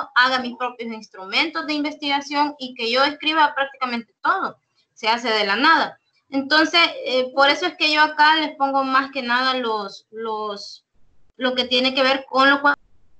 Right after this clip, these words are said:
cuantitativo y no con lo cualitativo, a pesar de que a mí me gustan más las investigaciones cualitativas. Pero yo les digo lo que les va a servir. Eh, lo que no, pues lo dejo porque se, hay muchas cosas que se pueden estudiar, pero yo les digo lo que les pueda servir.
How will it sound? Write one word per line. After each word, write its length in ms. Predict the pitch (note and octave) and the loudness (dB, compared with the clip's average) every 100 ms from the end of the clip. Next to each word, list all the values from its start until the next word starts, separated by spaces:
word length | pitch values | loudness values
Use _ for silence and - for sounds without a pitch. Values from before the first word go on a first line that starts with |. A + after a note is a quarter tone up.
| - - - _ _ _ _ _ _ - _ _ - - - | -20 -20 -20 _ _ _ _ _ _ -20 _ _ -20 -20 -4
cuantitativo 480 | C#4+ C4+ C#4+ D#4 - | 0 2 2 0 -2
y 120 | A#3+ | -4
no 180 | A3+ B3+ | -2 0
con 140 | A#3 | -2
lo 100 | G3 | -4
cualitativo, 640 | G3 F#3+ F3+ G#3 B3+ D#4 | -4 -6 -6 -8 -2 2
a 100 | A3 | 2
pesar 320 | F#3+ A#3 C4 D4 | 0 -2 0 0
de 140 | C#4+ | 0
que 280 | C#4 C4 G#3+ | 2 2 2
a 120 | A3+ | 2
mí 100 | B3+ | 4
me 100 | C#4 | 4
gustan 260 | C#4+ C#4+ C4 | 4 4 2
más 120 | C4 | 4
las 100 | C#4+ | 2
investigaciones 560 | C4+ A3+ A3 G3+ G3+ G3+ | 0 -2 -4 -6 -6 -8
cualitativas. 600 | G#3 G#3+ A#3+ D#4+ C4+ D#3 - _ _ _ _ _ - _ | -8 -8 -8 -4 -4 -6 -12 _ _ _ _ _ -20 _
Pero 160 | - C4 | 2 4
yo 140 | C4+ | 6
les 100 | D4 | 4
digo 160 | C#4+ D4 | 4 2
lo 100 | D4 | 2
que 100 | C4 | 0
les 120 | G#3+ | 0
va 60 | G3+ | 0
a 60 | |
servir. 440 | G3 G3 G#3 G#3+ - _ _ _ _ _ _ _ | -2 -8 -4 -4 -6 _ _ _ _ _ _ _
Eh, 140 | A#3 | -2
lo 140 | A#3 A#3+ | 0 0
que 100 | B3 | 0
no, 240 | C#4 D#4+ | 2 2
pues 140 | C4+ A#3+ | 2 0
lo 120 | A3+ | 2
dejo 200 | B3+ B3 | 2 0
porque 220 | A3 A3 | -4 -8
se, 120 | G#3+ | -8
hay 160 | G#3 A#3+ | -2 0
muchas 340 | B3 C4+ A#3+ | 0 -2 -4
cosas 240 | - A#3 A#3 | -8 -8 -8
que 120 | G#3 | -10
se 80 | G3+ | -14
pueden 720 | - G3+ G#3 G#3 G3+ F#3+ - | -6 -4 0 0 0 -6 -16
estudiar, 580 | - A#3 - D4 C4 C4 | -10 -10 0 4 4 4
pero 160 | C#4 C4 | 2 4
yo 140 | A3+ | 4
les 140 | A3+ A3+ | 2 0
digo 200 | A3 C4 | 0 0
lo 120 | B3+ | 0
que 100 | F3 | -6
les 140 | E3+ | -10
pueda 240 | _ D#3 E3+ | _ -12 -12
servir. 440 | A#3 F3+ G3 C#3+ | -10 -10 -10 -10